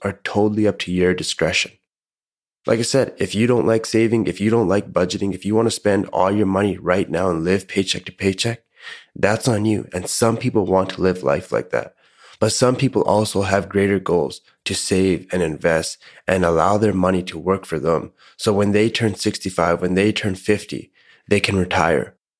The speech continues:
Each and every single person on the face of the planet is different,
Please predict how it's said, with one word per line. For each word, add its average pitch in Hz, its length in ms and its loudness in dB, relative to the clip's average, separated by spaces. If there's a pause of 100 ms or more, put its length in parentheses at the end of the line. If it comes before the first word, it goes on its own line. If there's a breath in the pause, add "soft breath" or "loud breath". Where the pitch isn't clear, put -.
(680)
Each 120 200 0
and 127 100 4
every 113 200 2
single 113 260 0
person 107 460 -2
on 87 140 2
the 82 80 0
face 92 280 0
of - 60 -12
the - 80 -4
planet - 600 -4
is 87 120 -2
different, - 440 -4